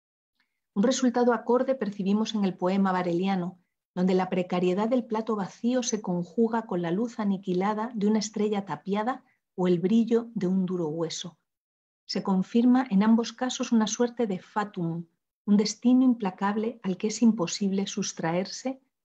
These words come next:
dadas las condiciones. El plato, a pesar de la cercanía, de la abundancia,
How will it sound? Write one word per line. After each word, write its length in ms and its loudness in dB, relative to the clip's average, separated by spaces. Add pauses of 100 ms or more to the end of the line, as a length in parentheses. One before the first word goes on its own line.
(120)
dadas 300 -2
las 160 -4
condiciones. 800 -10 (720)
El 240 2
plato, 600 -2 (360)
a 100 -6
pesar 400 -2
de 80 2
la 120 2
cercanía, 720 -2
de 100 -2
la 80 -8
abundancia, 800 -2